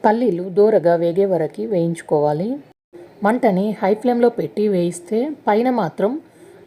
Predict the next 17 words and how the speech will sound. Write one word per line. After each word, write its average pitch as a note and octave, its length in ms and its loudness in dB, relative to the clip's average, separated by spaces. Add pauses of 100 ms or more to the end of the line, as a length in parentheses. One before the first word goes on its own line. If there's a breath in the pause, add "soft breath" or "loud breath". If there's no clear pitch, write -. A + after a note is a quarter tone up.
బాగా E3+ 300 2
వేగినట్టు F3+ 520 -2
అనిపించి D#3+ 400 -6 (100)
లోపల F#3+ 340 0
వరకు D3+ 440 -6
వేగవండి. E3 520 0 (1600)
ఇక - 200 0
నాకు F#3 260 -2
ఒక E3+ 180 -2
పది F#3 200 -2
నిమిషాల F#3 340 -6 (120)
టైం F3+ 140 -4 (100)
వరకు E3+ 340 -8 (560 loud breath)
పల్లీలు A#3+ 340 2 (100)
బాగా D#3+ 220 0 (100)
వేగిపోయాయండి. E3 800 -4 (420)
ఇప్పుడు C4 220 2